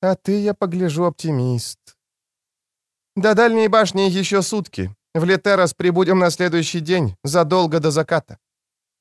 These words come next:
"Быстрее никак нельзя, Аквитер. Может, солдаты в лагере согласятся поменять лошадей?" "Если я потребую". "Как аргумент, твоё желание встретиться с королём".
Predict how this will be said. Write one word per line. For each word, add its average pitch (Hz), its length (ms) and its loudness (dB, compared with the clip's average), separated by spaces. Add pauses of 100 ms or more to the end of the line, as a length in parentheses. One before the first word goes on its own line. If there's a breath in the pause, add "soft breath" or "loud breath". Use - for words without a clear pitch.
(380)
"Быстрее 175 600 2
никак 170 380 0
нельзя, 143 440 2
Аквитер. 107 520 -4 (420)
Может, 151 300 2
солдаты 165 480 4
в 139 60 -2
лагере 127 380 2
согласятся 127 640 0
поменять 143 480 0
лошадей?" 143 560 -2 (760)
"Если 202 420 -2
я 190 160 2
потребую". 127 640 -4 (760)
"Как 165 240 2
аргумент, 165 840 2
твоё 156 340 2
желание 156 480 2
встретиться 156 580 -4
с - 80 -8
королём". 165 560 -2